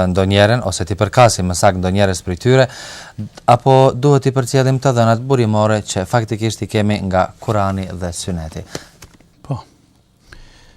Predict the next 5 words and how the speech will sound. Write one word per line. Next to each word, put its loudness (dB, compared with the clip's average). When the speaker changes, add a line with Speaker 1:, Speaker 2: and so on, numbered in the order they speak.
Speaker 2:
Ë, -4
fillimisht -2
do 6
doja 4
që -4